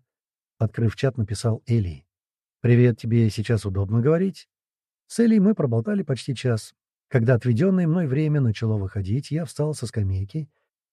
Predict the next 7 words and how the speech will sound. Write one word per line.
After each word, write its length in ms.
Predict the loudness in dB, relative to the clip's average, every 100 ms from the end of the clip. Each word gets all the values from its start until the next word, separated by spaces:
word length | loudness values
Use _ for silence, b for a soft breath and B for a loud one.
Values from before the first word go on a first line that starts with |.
| _ _
и, 200 | 0 0 2
увидев 380 | 0 2 0 0
краем 320 | 2 4 4
глаза 340 | 2 0 0
разочарованное 600 | -2 -2 -2 0 2 0
лицо 220 | -2 -4
торговца: 540 | -6 -4 -4 -6 -8